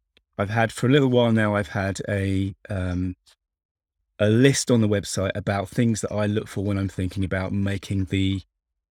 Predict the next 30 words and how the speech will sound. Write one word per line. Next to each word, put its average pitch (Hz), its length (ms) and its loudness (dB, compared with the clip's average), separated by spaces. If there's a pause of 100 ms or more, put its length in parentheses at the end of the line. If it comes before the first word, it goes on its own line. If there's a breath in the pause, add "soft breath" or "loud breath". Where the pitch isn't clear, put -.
(920)
uh, 95 300 -2 (180)
the 107 100 -6
thing 110 240 0
that 95 80 -2
I'm 101 240 -2
writing 98 540 -4 (560)
more 101 260 2
viral, 104 400 2
more 98 160 -4
shareable. 92 680 -2 (1000)
And 113 100 2
I 123 60 4
could - 300 0
do 123 120 4
podcasts 104 540 -2
for 107 100 -4
each 104 160 -2
of 98 100 -4
those 107 280 0
things, 95 480 -4
and 120 100 -2
that 117 120 -4
might 110 220 -4
happen, 90 420 -6
but 131 120 0
I'm 147 140 2
also 214 240 0
thinking 143 400 -2
about 113 240 -4
metaphor. 101 680 -4